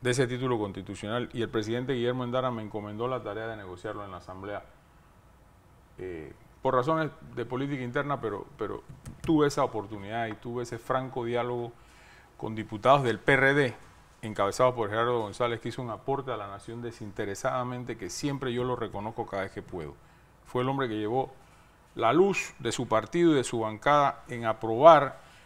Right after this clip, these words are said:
los temas conflictivos. Nosotros tuvimos un ministro, Jorge Rubén Rosas, que era ministro de Trabajo, que renunció al gabinete para irse como diputado a la Asamblea a pegarle a la norma que dice que es prohibida la huelga en el canal.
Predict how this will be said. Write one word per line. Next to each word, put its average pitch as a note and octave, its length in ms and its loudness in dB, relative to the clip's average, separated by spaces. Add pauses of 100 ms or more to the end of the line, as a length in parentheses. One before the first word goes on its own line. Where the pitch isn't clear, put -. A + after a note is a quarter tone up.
(120)
los A2+ 240 0
temas D3+ 300 6
conflictivos. C3 960 0
Nosotros F3 260 6
tuvimos G#3 260 6
un A3 80 2
ministro, G#3+ 440 2
Jorge C3 180 0
Rubén D#3+ 260 2
Rosas, F3+ 400 4
que D#3+ 100 -2
era E3+ 100 4
ministro E3 280 0
de D3+ 60 -2
Trabajo, C#3+ 280 6
que D3 100 2
renunció E3 800 4 (420)
al C#3+ 140 6
gabinete E3+ 440 4
para D3 240 2
irse F#3 260 0
como C#3 220 -4
diputado C3+ 380 -8
a F#3 40 -2
la E3+ 80 2
Asamblea C#3+ 340 6
a F3+ 80 6
pegarle E3+ 500 8
a C#3 100 6
la C3+ 120 8
norma E3+ 360 4
que C3+ 80 -2
dice D#3 240 0
que D3+ 100 0
es D3 40 0
prohibida D3+ 360 0
la C3 80 2
huelga C#3 280 0
en B2 60 -4
el G#2+ 80 -8
canal. F#2+ 300 -6